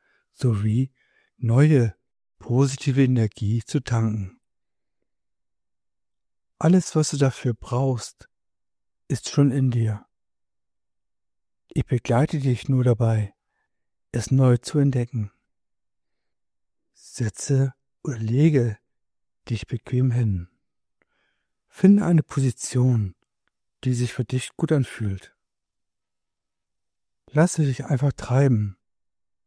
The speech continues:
Denn dein Unterbewusstsein wird genau das mitnehmen, was dir gerade am meisten hilft. Wenn in deiner Umgebung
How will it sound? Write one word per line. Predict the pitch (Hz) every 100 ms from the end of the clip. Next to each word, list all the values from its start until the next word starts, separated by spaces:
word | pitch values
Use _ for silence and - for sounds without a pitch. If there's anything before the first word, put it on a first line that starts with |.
| _ _ _ _ _ _ _ _ _ _ _ _ -
Denn | 120
dein | 110
Unterbewusstsein | 117 135 165 131 123 - - 113 110 104 - _ _ _ _ _ _ _ _ _ -
wird | 156
genau | - 175 151
das | - 185 -
mitnehmen, | 147 123 - 131 117 110 98 _ _ _ _ _ _ -
was | 113 -
dir | - 135
gerade | 131 143 135
am | 113
meisten | 110 110 - 147
hilft. | 127 117 104 - - _ _ _ _ _ _ _ _ _ _ _ _ _ _ _ _ _ _ _ _ _ _
Wenn | - 147
in | 156 143
deiner | 139 147 139
Umgebung | 135 - 147 160 135 113